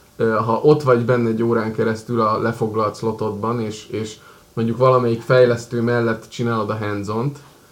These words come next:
azaz kipróbálod saját magad a játékot, hogy tudj róla írni egy próbakört, akkor az ilyen egy órás hands-onok végén kifele menet régebben adták. Tehát tavaly emlékszem, hogy szinte csak ott kaptunk ilyen cuccokat, ahol, ahol az ember ott volt és játszott.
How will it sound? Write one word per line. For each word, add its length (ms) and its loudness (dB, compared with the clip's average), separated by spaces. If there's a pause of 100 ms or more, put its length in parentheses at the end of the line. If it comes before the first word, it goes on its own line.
(180)
azaz 360 -4
kipróbálod 640 0
saját 320 -2
magad 260 -2
a 40 0
játékot, 500 -4
hogy 120 -6
tudj 240 -2
róla 280 0
írni 300 -2
egy 140 -6
próbakört, 760 -2 (800)
akkor 320 2
az 120 4
ilyen 140 4
egy 260 6
órás 360 4
hands-onok 500 0
végén 380 0
kifele 400 -2
menet 440 -6 (160)
régebben 600 2
adták. 480 -4
Tehát 220 -2
tavaly 260 4
emlékszem, 380 -2
hogy 120 -2
szinte 340 2
csak 220 2
ott 140 4
kaptunk 440 -2
ilyen 180 -4
cuccokat, 500 -2
ahol, 300 0
ahol 300 0
az 140 0
ember 300 0
ott 180 -2
volt 240 -4
és 160 -8
játszott. 520 -8